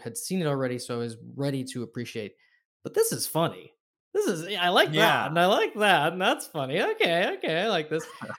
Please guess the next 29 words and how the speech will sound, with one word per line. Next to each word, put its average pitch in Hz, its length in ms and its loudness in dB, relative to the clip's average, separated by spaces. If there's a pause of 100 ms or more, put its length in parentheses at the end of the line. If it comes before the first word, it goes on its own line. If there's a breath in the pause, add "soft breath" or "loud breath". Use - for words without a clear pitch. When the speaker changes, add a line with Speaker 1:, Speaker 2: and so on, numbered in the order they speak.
(140)
Speaker 1:
But 160 540 2
Speaker 2:
<laughs> - 200 -10 (300)
Speaker 1:
I 147 80 -2
remember 175 400 -2
the 135 260 -6
one 147 480 -4
scene 147 300 -6
sticking 135 340 -10
out 123 160 -8
to - 80 -16
me 104 100 -10
specifically 113 640 -6
as 98 120 -14
a - 60 -20
kid 107 240 -10
was 104 440 -10 (380)
Zurg, 127 680 -4 (640)
who 156 200 0
we've 139 320 -2
come 143 260 -4
Speaker 2:
Mm. 123 40 -6
Speaker 1:
to 139 100 -8
know 131 260 -4
as 120 160 -4
the 117 240 -14
enemy 170 400 0
of 123 140 -4
Buzz 127 260 -4
Lightyear. 117 640 -4